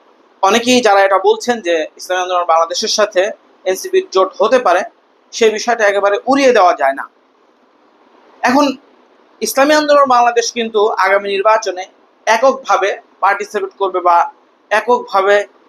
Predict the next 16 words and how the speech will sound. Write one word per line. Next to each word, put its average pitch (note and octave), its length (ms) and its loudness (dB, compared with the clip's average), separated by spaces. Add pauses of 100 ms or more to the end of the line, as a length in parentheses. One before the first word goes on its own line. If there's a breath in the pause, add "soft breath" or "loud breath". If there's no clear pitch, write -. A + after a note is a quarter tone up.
(160)
আহ, D#3 220 2 (120)
নির্বাচনটা F#3+ 500 0
লড়বে, G#3 400 2 (160)
এমন C4 260 4
কোনো, A3+ 240 2 (720)
আহ, D#3 120 2 (120)
কনফার্মেশন A#3+ 680 0
কিংবা G3 240 0 (420)
একেবারে G#3 380 2
এ A3 40 2
ধরনের A#3 300 0
কোনো A3+ 140 -6
সিদ্ধান্ত A3 420 -4
তারা G3+ 180 2
নিয়েছে, A#3 420 2 (640)
আহ, E3 240 2